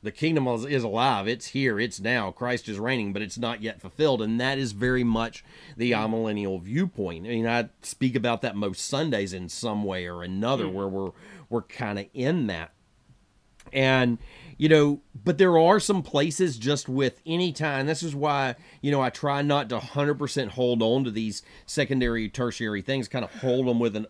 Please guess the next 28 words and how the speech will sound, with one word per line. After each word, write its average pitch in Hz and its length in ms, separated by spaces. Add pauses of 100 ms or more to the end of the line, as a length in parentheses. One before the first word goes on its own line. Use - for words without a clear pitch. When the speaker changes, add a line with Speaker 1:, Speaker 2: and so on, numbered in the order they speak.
Speaker 1:
open 123 400
hand, 117 520
Speaker 2:
Mm-hmm. 127 320
Speaker 1:
because 143 240
there 185 140
are 196 60
some 175 200
things 170 340
in 165 140
here 160 320
where, 143 480 (640)
you 160 100
know, 175 120
I 180 100
go, 196 140
"Yeah, 240 420
there's 202 220
some 226 220
things 226 400
that 208 100
are 208 140
a 196 60
little 208 720
wishy-washy 185 680
here 143 160
where 135 140
I 127 40
don't 147 420